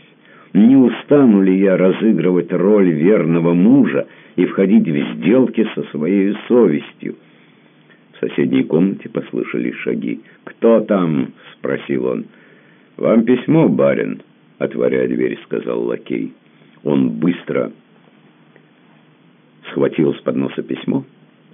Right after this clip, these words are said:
и, отослав слугу, разорвал конверт.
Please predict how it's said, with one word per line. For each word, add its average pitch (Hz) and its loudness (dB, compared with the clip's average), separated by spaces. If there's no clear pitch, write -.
и, 80 0
отослав 73 0
слугу, 76 4
разорвал 78 0
конверт. 60 -4